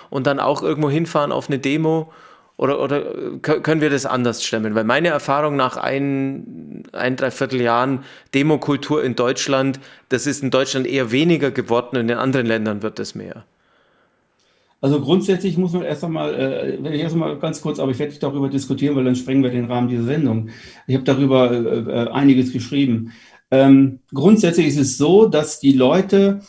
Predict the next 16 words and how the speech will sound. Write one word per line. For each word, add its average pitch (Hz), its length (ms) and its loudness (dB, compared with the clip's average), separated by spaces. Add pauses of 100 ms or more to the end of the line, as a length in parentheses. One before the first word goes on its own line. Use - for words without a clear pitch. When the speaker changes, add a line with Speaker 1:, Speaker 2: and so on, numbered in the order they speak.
(160)
Speaker 2:
die 143 120 -2
demonstrieren, 143 1160 2 (100)
glauben, 165 540 4
dass 180 200 -2
wir 143 120 0
immer 160 260 2
mehr 143 300 4
werden 135 260 4
müssen, 127 240 2
mehr 139 240 2
werden 135 200 4
müssen 131 220 2
und 127 80 2
wir 127 100 2
müssen 127 220 2
aufklären. 101 800 -2